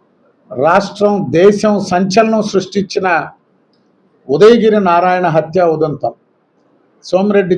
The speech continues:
చంద్రమోహన్ రెడ్డి గారు, అబ్దుల్ అజీజ్ గారు, జిల్లా పార్టీ నాయకులంతా ఏకమై ఎస్సీ కమిషన్, ఈనాటి హోంమంత్రి అనిత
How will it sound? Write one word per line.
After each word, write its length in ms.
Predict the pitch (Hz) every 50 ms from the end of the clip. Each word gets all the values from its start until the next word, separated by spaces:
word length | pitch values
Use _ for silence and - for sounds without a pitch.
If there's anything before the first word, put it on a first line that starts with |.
| 180
చంద్రమోహన్ 560 | 180 165 180 185 196 196 190 190 185 185 175 175
రెడ్డి 160 | 175 170 180 170 175
గారు, 200 | 170 170 175 170 180 180 - _ _ _ _ _ _ _ _ _ _ _ _ _ -
అబ్దుల్ 420 | - 147 143 139 135 196 202 190 175
అజీజ్ 300 | 165 160 180 196 190 170 170 180
గారు, 220 | 170 175 170 175 165 123 131
జిల్లా 240 | 165 170 180 185 180 180 180
పార్టీ 280 | 165 165 160 160 - 170 165 151 151
నాయకులంతా 680 | 151 165 175 - 175 190 175 156 156 175 175 - 196 190 170 147 - - - _ _ _ _ _ -
ఏకమై 500 | 147 175 196 190 220 220 208 208 196 175 135 - - - _ _ _ _ _ _ _ _ _ - - 247 - - 147 156
ఎస్సీ 260 | 160 - - 220 214 202 208 -
కమిషన్, 540 | 175 175 185 196 190 190 - 208 196 180 156 - - _ _ _ _ _ _ _ _ _ _ _ _ _ -
ఈనాటి 520 | 147 170 180 196 208 220 202 196 226 220 208 185 180 - - - _ _ _ _ _ _ _ _ _ _ _ _ _ _ _ _ -
హోంమంత్రి 600 | 175 190 196 196 196 196 196 190 190 190 185 180 165 147 - - - - _ _ _ _ - -
అనిత 240 | 165 180 185 190